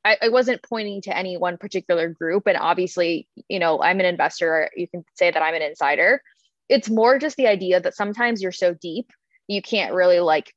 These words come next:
put yourself in the shoes of a, a complete new, you know, new person in crypto. And, um, yeah, it's just, I think it's challenging. And I've been having a lot of conversations lately with women who are wanting to get involved and asking for resources and asking for ways to do so. And, um,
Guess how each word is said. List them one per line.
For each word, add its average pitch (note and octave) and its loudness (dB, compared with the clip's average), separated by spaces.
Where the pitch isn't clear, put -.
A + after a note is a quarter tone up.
put - -2
yourself F#3 0
in F3+ -4
the E3+ -6
shoes E3+ -6
of E3 -4
a, E3 -2
a F#3 -2
complete F3+ -6
new, E3 -4
you F#3 -2
know, D3+ 2
new D#3+ 0
person D#3 -2
in C#3+ -6
crypto. - 0
And, E3+ 2
um, D3+ -2
yeah, A#3+ 2
it's E3 -2
just, - -8
I G#3 -2
think A3 -2
it's G#3 -6
challenging. C4 0
And A#3+ 2
I've F#3+ 0
been G#3 -2
having G#3 -2
a G3+ -4
lot F3+ 2
of F#3+ -2
conversations F3+ -8
lately F3 -2
with E3+ -2
women F3 -4
who F3 -2
are E3 2
wanting F#3 2
to F#3+ -4
get F#3 4
involved E3+ 2
and E3 -2
asking E3 -6
for F3 -6
resources E3+ 0
and E3+ -6
asking D#3+ -4
for D#3+ 0
ways E3 0
to F3 -10
do D#3 -6
so. A#3 4
And, E3 0
um, D#3 0